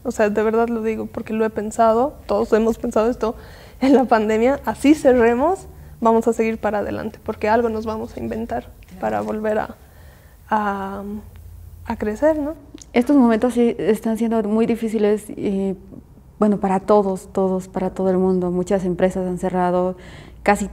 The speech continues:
Speaker 2: todos han cerrado sus oficinas, ¿no? Eh, de hecho, ver una oficina que todavía esté funcionando, esté abierto en contramarea, es, es, es decir, "Guau, que la, que la están batallando", que es hasta donde,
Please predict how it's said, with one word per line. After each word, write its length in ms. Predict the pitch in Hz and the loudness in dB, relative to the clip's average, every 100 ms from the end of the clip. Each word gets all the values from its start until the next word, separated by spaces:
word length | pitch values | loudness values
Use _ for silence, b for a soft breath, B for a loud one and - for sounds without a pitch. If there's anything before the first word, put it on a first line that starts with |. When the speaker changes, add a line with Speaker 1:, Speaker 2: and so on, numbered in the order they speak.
| - | -2
Speaker 2:
todos 400 | - 233 220 202 196 | 4 6 6 2 0
han 120 | 190 | -2
cerrado 300 | 196 185 185 | 0 0 0
sus 200 | 185 180 | -4 -6
oficinas, 840 | 180 180 - 202 196 190 190 190 - - - | -6 -6 -2 0 2 2 2 -2 -8 -18 -12
¿no? 140 | 190 - B B B B - | -12 -12 B B B B -4
Eh, 520 | 196 196 190 180 160 - | 0 0 2 0 -2 2
de 180 | 208 220 | 4 4
hecho, 280 | 220 233 196 | 2 4 6
ver 160 | 202 | 6
una 140 | 208 196 | 4 2
oficina 340 | 190 196 196 | 0 2 2
que 80 | 185 | 2
todavía 340 | 175 180 190 | 0 2 2
esté 180 | 190 190 | 2 0
funcionando, 540 | 180 180 180 180 180 | -2 -2 2 2 2
esté 200 | 175 180 | 0 2
abierto 760 | 185 190 190 185 190 185 180 180 - | 2 4 4 4 2 0 0 -2 -4
en 240 | 180 175 | -2 -2
contramarea, 1200 | - 214 220 214 214 202 190 180 180 185 185 233 - B B B B B | 2 2 4 4 4 4 4 2 0 0 0 -4 -8 B B B B B
es, 480 | 180 185 180 - - - | -2 -2 -4 -12 -8 -2
es, 240 | 185 185 | -2 -2
es 340 | - 185 - - | -2 -4 -6 -4
decir, 380 | 180 180 196 - | -2 2 2 4
"Guau, 380 | 190 214 220 202 | 4 6 4 4
que 140 | 196 | 2
la, 120 | 185 | 0
que 120 | - | 0
la 80 | 190 | -2
están 240 | 190 196 190 | -2 0 0
batallando", 560 | 185 185 190 190 190 | 2 2 4 4 2
que 100 | 202 | 2
es 120 | 196 196 | -2 -2
hasta 240 | - 180 | -4 -2
donde, 320 | 175 170 165 | 0 -2 -2